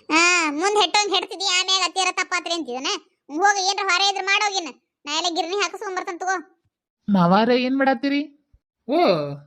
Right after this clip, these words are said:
Speaker 2: ಸಂತು, ಬಾರೋ ಈ ಕಡೆ ಕುಂದ್ರು ಬಾ. ಏ ಬಾರಪ್ಪ, ನೀನು ಕುಂದ್ರು ಬಾ. ಅತ್ತಿಯರ ಆರಾಮದಿರಲ್ರಿ?
Speaker 1: ಹ್ಞೂನಪ್ಪ, ಆರಾಮದಾನಿ. ಮತ್ತ ಮನ್ಯಾಗ ನಿಮ್ಮಪ್ಪ, ನಿಮ್ಮವ್ವ, ಆ, ಈ ಕಡೆ ನಿಮ್ ದೊಡ್ಡಪ್ಪ,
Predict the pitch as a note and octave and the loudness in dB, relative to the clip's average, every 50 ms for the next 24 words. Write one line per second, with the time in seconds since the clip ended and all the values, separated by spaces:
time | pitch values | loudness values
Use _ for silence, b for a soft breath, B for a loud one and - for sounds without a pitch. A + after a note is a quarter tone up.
0 | _ _ _ _ _ _ _ _ _ _ _ - B3 B3 C#4 C#4 F#4 C#4+ F3 C#3+ | _ _ _ _ _ _ _ _ _ _ _ -6 -4 -4 -2 0 0 0 0 -2
1 | C#3+ C#3+ _ _ _ _ _ _ _ G3 G3+ C#4 D#4 D#4 C#4+ C#4 C#4 - C#4 C#4+ | -6 -12 _ _ _ _ _ _ _ -2 0 0 2 2 0 -2 -2 -4 -4 -4
2 | D4 D4+ E4 D#4+ A#3 B3 C#4+ D#4 - _ _ _ _ _ _ _ _ _ _ _ | -2 -4 -2 -2 -2 -2 -4 -6 -10 _ _ _ _ _ _ _ _ _ _ _
3 | G#3 A3+ G3 C4+ C#4+ C#4+ C#4+ C4 B3+ C4+ C#4+ C#4+ C#4 C#4+ D4+ D4+ D4 A3+ D3 C#3 | -8 -4 0 0 0 0 0 -2 -2 -2 -4 -4 -6 -6 -6 -4 -4 -6 -8 -8
4 | - _ _ _ _ _ _ _ _ _ _ _ _ _ _ _ _ _ _ _ | -14 _ _ _ _ _ _ _ _ _ _ _ _ _ _ _ _ _ _ _
5 | _ _ _ _ _ _ _ _ _ - F3+ F3 - G#3+ G#3 G#3 A3 G#3+ - _ | _ _ _ _ _ _ _ _ _ -14 -14 -4 0 2 2 2 2 -2 -4 _
6 | _ _ _ F3+ F#3 G#3 A3 A3+ A#3 A#3 B3 A#3+ A#3 G#3+ F3 D#3 D#3 D3+ - - | _ _ _ 0 0 0 2 0 -2 -2 0 0 0 0 0 -4 -6 -8 -10 -18
7 | _ _ _ _ _ _ _ _ _ b b b b b _ - F#4 G4 F#4+ F#4 | _ _ _ _ _ _ _ _ _ b b b b b _ -4 -2 0 0 0
8 | F4+ - G4 G4 G4 G4 _ _ - E4 F4 F#4+ F#4+ G4 F#4+ F#4+ F#4+ F#4 E4 A#3+ | 0 0 -2 -2 -2 -6 _ _ -2 0 2 2 2 2 0 0 0 -2 -2 -4
9 | - _ _ _ _ _ _ - E4 E4 E4+ F#4 F4+ F4+ F4+ D#4+ D#4 D#4+ D#4+ E4 | -10 _ _ _ _ _ _ -10 -10 -6 -2 -2 -4 -4 -6 -6 -2 -2 0 0
10 | D#4 D#4 D4+ D#4 E4 D#4 - - D#4 D#4+ E4 D#4 D#4 D4+ D#4 E4 E4 E4 D#4+ D#4+ | 0 -2 -2 -2 -4 -4 -2 -2 0 0 0 0 0 0 2 2 2 4 4 2
11 | E4 E4+ E4+ E4+ B B B B B B B _ C#4 C#4+ D4+ D4+ D4 D4+ D4 D4+ | 2 0 -2 -6 B B B B B B B _ -10 -8 -6 -6 -6 -6 -6 -2
12 | - D#4 D4+ D#4 D#4 D#4 D4+ D4 C#4+ D4 C#4+ D4+ D4 - | -2 0 0 0 0 0 -2 -2 -2 -2 -2 -2 -2 -2